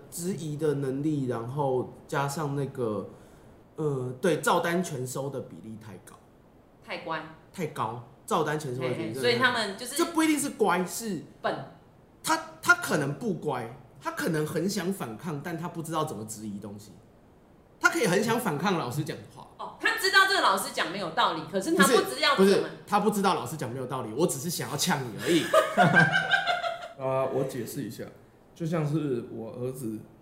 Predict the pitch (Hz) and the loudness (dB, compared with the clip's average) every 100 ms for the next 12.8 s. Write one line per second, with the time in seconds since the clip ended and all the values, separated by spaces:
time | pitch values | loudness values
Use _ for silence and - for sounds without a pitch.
0 | - 143 131 131 113 110 - 120 98 104 | -8 -2 -2 -2 -10 -12 -10 -10 -8 -12
1 | 98 - 110 101 - 104 101 185 156 151 | -14 -18 -20 -20 -20 -20 -20 -10 -6 -6
2 | 156 - 190 214 156 165 156 - - - | -8 -10 -10 -8 -8 -8 -10 -10 -8 2
3 | 381 - - - - - - _ - - | 2 2 -2 -14 -20 -20 -20 _ -20 -12
4 | 151 151 147 151 147 147 143 143 147 - | -4 -4 0 0 0 0 0 0 -6 -14
5 | - - - 139 - - - - - - | -20 -16 -8 -8 -8 -14 -10 -8 -8 -12
6 | - - - 294 269 202 180 180 185 - | -16 -14 2 2 4 2 2 0 -6 -14
7 | - - - 131 139 123 120 101 - 127 | -20 -20 -14 -10 -6 -6 -8 -12 -14 -14
8 | 113 113 - - - - - - 403 523 | -14 -14 -16 -20 -20 -20 -12 2 8 8
9 | 508 539 - 605 554 - 523 - 539 523 | 10 10 10 10 8 8 6 8 6 8
10 | 494 494 403 392 - - - - - 226 | 6 6 0 -2 -10 -20 -20 -20 -16 -6
11 | 196 247 269 196 196 240 196 180 151 160 | -4 -4 -2 -2 -2 -4 -8 -12 -16 -18
12 | 143 - 151 135 - - - | -20 -20 -18 -18 -18 -20 -18